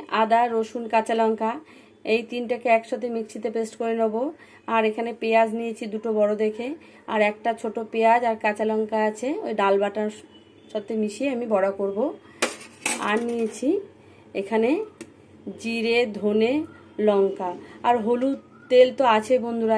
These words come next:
এসব ছাড়া তো রান্না হবেই না। এবার আমি কিভাবে রান্না করছি বন্ধুরা, আপনারা দেখতে থাকুন আর সঙ্গে থাকুন।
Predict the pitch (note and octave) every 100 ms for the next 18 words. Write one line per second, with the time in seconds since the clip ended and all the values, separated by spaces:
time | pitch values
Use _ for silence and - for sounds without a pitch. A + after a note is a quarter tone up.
0 | G#3 G3+ A#3+ - A#3+ A3+ B3 G#3+ G3+ G#3+
1 | G#3 G3+ G3+ G#3 G#3+ C#4+ D#4+ - - -
2 | - A3 B3 A#3+ A#3+ A#3 A#3 A3+ A#3+ A#3
3 | G#3 A3+ A3+ A3 A#3 A3 G#3+ G#3+ B3 -
4 | - - - G3 - G#3+ G#3+ C4 - C4
5 | B3+ - B3+ C4 C4 - - G3+ - G3+
6 | F#3 F3 F3 -